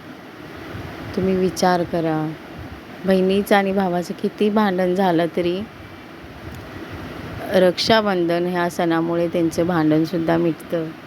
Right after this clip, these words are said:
<laughs> आणि सोनी, साई सगळे खूप आनंदात आहेत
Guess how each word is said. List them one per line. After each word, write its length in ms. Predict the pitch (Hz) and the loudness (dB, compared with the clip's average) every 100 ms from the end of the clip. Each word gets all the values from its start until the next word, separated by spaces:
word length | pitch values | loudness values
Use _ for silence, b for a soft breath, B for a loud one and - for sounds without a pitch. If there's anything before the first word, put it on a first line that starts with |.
| - | -8
<laughs> 240 | 180 180 160 - B B B 247 233 B B - - - - - - - | -6 -2 -4 -4 B B B -6 -6 B B -12 -12 -12 -12 -12 -12 -6
आणि 200 | 185 165 | 0 2
सोनी, 760 | 160 180 170 170 170 170 170 175 - | 2 2 4 4 2 2 0 -2 -2
साई 600 | 185 165 160 170 170 175 175 - - - - | 2 4 4 2 -2 -4 -6 -10 -14 -16 -10
सगळे 460 | - 165 165 180 185 | -4 0 2 4 2
खूप 360 | 180 185 175 180 | 0 0 2 2
आनंदात 540 | 165 165 165 165 160 | 2 0 0 0 -2
आहेत 360 | 165 160 165 | -2 2 2